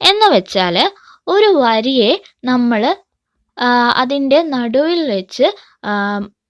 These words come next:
രണ്ട്, രണ്ട് വരികളാക്കിയാല് അതില് ആ വരികളിലെ, ആ വരികളിലെ ആദ്യാക്ഷരങ്ങൾ ഒരുപോലെ ആയിരിക്കും എന്നതാണ്,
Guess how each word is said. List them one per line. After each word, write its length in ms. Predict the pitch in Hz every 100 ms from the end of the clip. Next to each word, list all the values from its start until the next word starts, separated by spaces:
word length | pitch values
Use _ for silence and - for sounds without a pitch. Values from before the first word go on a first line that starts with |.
| -
രണ്ട്, 560 | 233 240 262 339 339 -
രണ്ട് 360 | 233 240 302 349
വരികളാക്കിയാല് 1300 | 285 202 190 202 220 175 170 - 196 165 160 254 440 - - - 233
അതില് 360 | 226 277 320 453 _ _ _ -
ആ 220 | 294 415
വരികളിലെ, 760 | 359 208 202 202 190 165 180 453 - _ _ _ _ _ _ _ _ - _ _ _ _ _
ആ 120 | 294 381
വരികളിലെ 640 | 370 240 214 208 202 277 -
ആദ്യാക്ഷരങ്ങൾ 1080 | 226 226 226 262 262 254 247 196 180 196 339 -
ഒരുപോലെ 580 | 311 311 285 285 277 247
ആയിരിക്കും 580 | 165 165 160 - 147 - _ _ _ _ _ _ _ _ _ _ _ -
എന്നതാണ്, 680 | 269 285 277 220 196 190 339